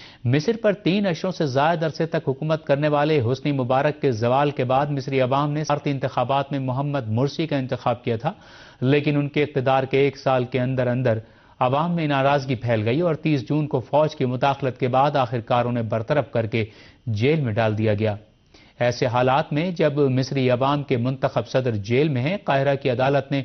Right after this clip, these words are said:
اس ملک کے سابق ڈکٹیٹر کی رہائی کا حکم صادر کیا ہے۔ اس درمیان مصری حکومت کے بیان میں کہا گیا ہے کہ معزول ڈکٹیٹر حسنی مبارک کو سیکیورٹی خدشات کے پیش نظر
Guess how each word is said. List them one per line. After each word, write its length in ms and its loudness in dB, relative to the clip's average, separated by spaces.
اس 220 0
ملک 280 0
کے 120 2
سابق 600 -2
ڈکٹیٹر 420 -2
کی 200 -4
رہائی 340 0
کا 240 -2
حکم 320 -4
صادر 340 -2
کیا 300 -4
ہے۔ 160 -2
اس 140 4
درمیان 400 4
مصری 240 0
حکومت 400 0
کے 100 2
بیان 260 2
میں 120 0
کہا 260 2
گیا 140 2
ہے 100 2
کہ 120 2
معزول 480 2
ڈکٹیٹر 480 0
حسنی 200 -2
مبارک 440 0
کو 120 0
سیکیورٹی 540 -2
خدشات 600 -2
کے 80 -2
پیش 280 -4
نظر 340 2